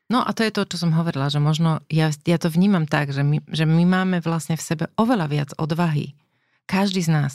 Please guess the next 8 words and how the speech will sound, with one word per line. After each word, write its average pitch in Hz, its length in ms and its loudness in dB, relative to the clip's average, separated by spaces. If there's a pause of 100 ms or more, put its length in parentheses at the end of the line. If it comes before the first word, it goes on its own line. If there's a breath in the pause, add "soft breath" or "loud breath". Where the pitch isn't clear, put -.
(140)
každá 175 440 2
z 160 80 -2
nás 151 200 2 (320 loud breath)
máme 160 300 2
oveľa 208 380 2
viac 165 320 -2
odvahy, 160 680 0 (480 loud breath)
húževnatosti 151 1300 -2